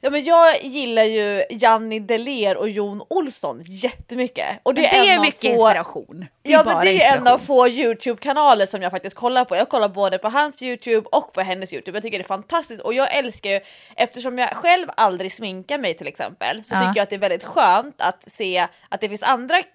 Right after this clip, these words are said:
Speaker 1: tjejer som vågar visa sig på bild och film utan att ha smink på sig. Och Janni, hon är nästan alltid osminkad.
Speaker 2: Ja.
Speaker 1: Och det, jag, jag gillar det jättemycket. Men då var det så här, eller roligt då, för Janni,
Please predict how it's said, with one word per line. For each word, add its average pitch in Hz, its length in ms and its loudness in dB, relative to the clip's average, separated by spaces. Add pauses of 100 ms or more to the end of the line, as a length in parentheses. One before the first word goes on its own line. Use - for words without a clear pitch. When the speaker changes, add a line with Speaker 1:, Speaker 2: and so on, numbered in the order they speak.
(160)
Speaker 1:
tjejer 190 380 -4
som 208 140 -6
vågar 190 280 -2
visa 185 260 -8
sig 175 140 -4
på 190 120 -10
bild 175 360 -8
och - 120 -10
film 170 280 -12
utan 175 280 -10
att - 180 -10
ha 196 140 -10
smink 175 320 -14
på - 180 -12
sig. - 260 -12 (300)
Och - 180 -4
Janni, 269 400 2
hon 269 200 -6
är 226 80 -4
nästan 220 320 -6
alltid 175 280 -6
osminkad. 175 560 -14 (300)
Speaker 2:
Ja. 190 220 2
Speaker 1:
Och 233 80 -4
det, 277 220 -2
jag, - 240 -4
jag 269 220 4
gillar 202 320 -2
det 165 200 -2 (140)
jättemycket. 220 800 -10 (340)
Men 262 200 -4
då 254 60 -2
var 294 80 4
det 285 60 2
så 277 100 -2
här, 254 260 2 (100)
eller 226 220 -2
roligt 262 340 -6
då, 180 140 -2
för 220 340 2
Janni, 262 500 -2